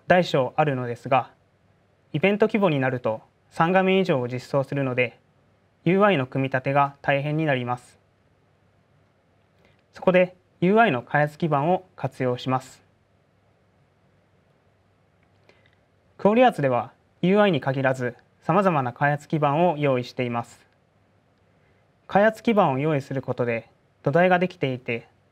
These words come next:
そこから開発を行っていくので、一からの開発や人による設計の違いを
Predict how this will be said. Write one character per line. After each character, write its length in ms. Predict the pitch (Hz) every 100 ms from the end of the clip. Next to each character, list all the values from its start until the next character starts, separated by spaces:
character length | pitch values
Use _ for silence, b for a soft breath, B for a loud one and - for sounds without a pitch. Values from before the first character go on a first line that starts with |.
| _ -
そ 100 | 151
こ 80 | -
か 100 | 185
ら 100 | 185
開 180 | 185 180
発 220 | 180 175
を 100 | 170
行 140 | 170
っ 160 | 156 151
て 100 | 156
い 60 |
く 100 | 147
の 140 | 135 117
で、 200 | 123 120 _ _ _ _ _ _ _ -
一 160 | 190
か 120 | - 185
ら 100 | 135
の 80 |
開 220 | 127 135 135
発 260 | 139 -
や 220 | 123 120 - _ _ _
人 220 | - 196
に 80 | 202
よ 80 | 190
る 60 |
設 200 | 180 180
計 200 | - 175
の 80 | 170
違 340 | 165 160 156 160
い 60 |
を 160 | 190